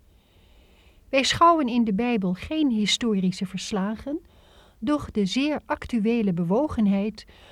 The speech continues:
van de mens die strevende is op het opwaartse pad. Het evangelie, als een der uitingen van de universele leer,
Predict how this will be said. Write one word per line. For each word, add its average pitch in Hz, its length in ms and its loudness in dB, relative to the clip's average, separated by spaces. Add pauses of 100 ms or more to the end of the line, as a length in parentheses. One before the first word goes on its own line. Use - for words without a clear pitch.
van 226 220 0
de 196 80 4
mens 254 400 2
die 202 140 -4
strevende 269 800 -2
is - 280 -8 (160)
op 220 140 -2
het 196 200 -4
opwaartse 214 640 -4
pad. - 460 -8 (1700)
Het 277 80 -4
evangelie, 285 800 2 (200)
als 247 280 -4
een 262 180 2
der 190 160 2
uitingen 226 440 0
van 190 140 0
de 180 80 0
universele 190 680 0
leer, 240 360 -2